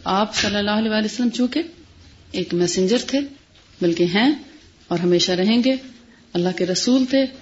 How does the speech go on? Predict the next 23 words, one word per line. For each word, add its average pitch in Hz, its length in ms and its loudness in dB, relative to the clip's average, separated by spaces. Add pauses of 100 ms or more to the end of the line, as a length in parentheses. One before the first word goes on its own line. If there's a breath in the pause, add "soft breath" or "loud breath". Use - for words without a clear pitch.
(560)
اللہ 196 460 -2
کی 208 120 -4
طرف 196 220 -2
سے - 160 0 (120)
آپ 180 220 -2
کو 214 140 0
بہت 190 260 0
سی 233 400 0
چیزوں 247 280 2
کا 240 100 2
علم 233 200 4
دیا 226 320 2
گیا، 233 160 0 (380)
اس - 200 -2
میں 196 120 2
انسانی 190 420 0 (240)
بیماریوں 190 640 4
کی 254 160 4 (220)
جو 226 200 4 (320)
وجوہات 180 680 0
ہیں، 175 160 4 (380)
بیسک 233 480 2
علم 220 220 2